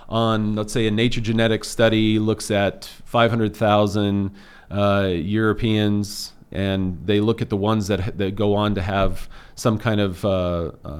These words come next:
thromboembolism or clot, and then go on to have a stroke. And then they say, "Okay, based on that,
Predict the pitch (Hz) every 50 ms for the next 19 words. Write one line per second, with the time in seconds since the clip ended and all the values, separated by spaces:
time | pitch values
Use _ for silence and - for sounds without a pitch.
0 | 76 90 - - 113 110 110 107 107 101 107 107 107 104 101 107 104 101 98 104
1 | 98 98 92 87 85 78 - - - 113 110 107 107 107 101 - - - - -
2 | - 90 90 92 95 92 90 95 - - 92 98 92 95 90 87 87 92 87 85
3 | 80 - - - - 69 - - - 82 85 90 90 90 92 90 - 98 104 101
4 | - 107 95 87 - - - - - 117 127 120 120 127 113 107 101 98 95 113
5 | 117 120 117 113 104 - -